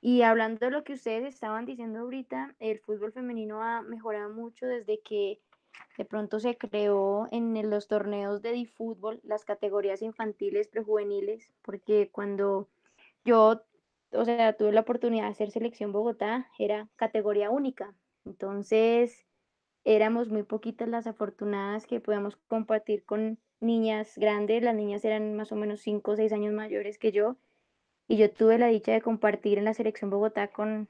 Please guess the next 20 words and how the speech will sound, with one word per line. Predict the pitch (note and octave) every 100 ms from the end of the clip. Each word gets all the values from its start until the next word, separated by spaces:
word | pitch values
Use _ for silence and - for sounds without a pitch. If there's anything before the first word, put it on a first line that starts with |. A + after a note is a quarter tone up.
| _
Natalia | G#3+ G3+ F#3+ G#3
Gaitán, | G#3+ G#3 - G#3+ A3 A3 A3 G#3+ - _ _ _ _
Oriánica, | G#3 G#3 A3 A3 A3 G#3+ G#3 G#3+ G3+
Lacey, | G#3 A3 A3+ G3+ - G#3+ G#3 G#3 G#3 _ _ _
estaba | _ - G3+ G3+ G#3 G#3+ G#3+ G#3+
en | G#3
ese | G#3
tiempo | - G#3+ G#3 - G#3+ G#3+ G#3+ G#3+ _ _ _
Corina, | - A3+ B3 B3 A3 G#3+ G#3+ G#3+ _ _ _ _ _
eh, | G#3+ G#3 G#3 G#3 G#3
las | G3+ G3+
gemelas | G3+ G3+ G3+ G#3+
Ariza. | G#3 A#3+ A3 A3 G#3 G#3+ _
Entonces | G#3 - G#3 G#3 G#3+
yo | A3
siento | A#3 A#3 B3
que | C4 A#3
desde | G3+ G3+
ese | G#3+
momento | A3+ A#3 G#3 G3+ - G#3+ A3+